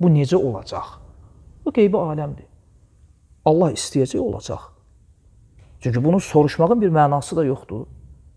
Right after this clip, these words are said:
Çünki bunun sənə aidiyyəti yoxdur. Lakin sahabələrə lazım olan həmin anda nə idi? Birdən biz o günə yetişsək, həmin o bir ilə bərabər bir gündə, bir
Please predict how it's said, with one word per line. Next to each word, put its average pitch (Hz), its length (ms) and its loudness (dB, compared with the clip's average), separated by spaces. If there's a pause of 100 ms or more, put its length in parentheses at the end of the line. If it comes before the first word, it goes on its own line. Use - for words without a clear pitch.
(160)
Çünki 123 300 -4
bunun 160 260 2
sənə 147 280 -2
aidiyyəti 135 440 0
yoxdur. - 320 -10 (720)
Lakin 156 260 2
sahabələrə 135 800 0 (360)
lazım 135 380 2
olan 117 320 2
həmin 135 280 -2
anda 127 240 -2
nə 123 180 -2
idi? 107 240 -6 (720)
Birdən 135 520 2
biz 175 320 2 (400)
o 165 100 8
günə 139 320 0 (100)
yetişsək, 135 680 -2 (800)
həmin 151 380 0
o 139 140 2 (100)
bir 160 160 2
ilə 127 160 -2
bərabər 113 520 -6
bir 127 180 -4
gündə, 104 420 -8 (840)
bir 131 180 0